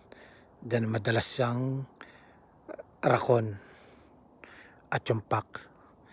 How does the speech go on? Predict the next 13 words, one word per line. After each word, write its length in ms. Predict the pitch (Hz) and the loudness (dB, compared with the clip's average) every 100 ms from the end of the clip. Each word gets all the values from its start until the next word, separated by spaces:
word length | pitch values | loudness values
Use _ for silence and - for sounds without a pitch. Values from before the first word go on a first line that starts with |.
| - - - | -20 -20 -12
Dito 400 | 110 104 117 127 | -4 0 4 6
natin 320 | 117 113 110 | 4 4 4
ilalagay 400 | 113 113 113 117 | 4 4 2 2
yung 560 | 113 131 143 151 160 156 - - - - - - - | 4 4 4 2 0 -2 -12 -20 -20 -20 -20 -14 -4
mga 160 | 113 110 | -2 2
buto. 400 | 98 - 135 110 - - - - - - - - 605 - 539 571 - - - - - - - - | 4 8 8 8 2 -16 -20 -20 -20 -20 -2 10 12 12 12 12 12 12 12 10 -8 -20 -20 -12
Diyan, 320 | - 123 110 104 | 4 6 6 2
ayan, 240 | 113 104 101 | 2 0 -2
oh, 80 | 107 | -2
may 160 | 110 | -2
pagkainan, 1040 | - 117 - - - - - - 123 127 117 | 0 -2 -4 -18 -20 -20 4 10 12 10 6
di 80 | |
ba? 160 | 107 | 4